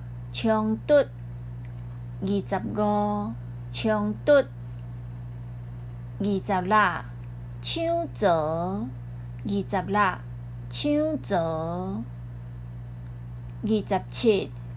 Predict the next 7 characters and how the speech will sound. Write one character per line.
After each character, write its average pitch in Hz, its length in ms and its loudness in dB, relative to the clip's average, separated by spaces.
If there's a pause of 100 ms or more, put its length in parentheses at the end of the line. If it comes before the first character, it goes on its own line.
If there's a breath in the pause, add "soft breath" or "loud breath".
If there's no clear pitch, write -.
佚 - 260 2 (140)
佗， 175 680 0 (640)
二 - 40 -2
十 202 400 2
七 208 380 4 (280)
佚 339 260 2 (140)
佗， 190 720 -2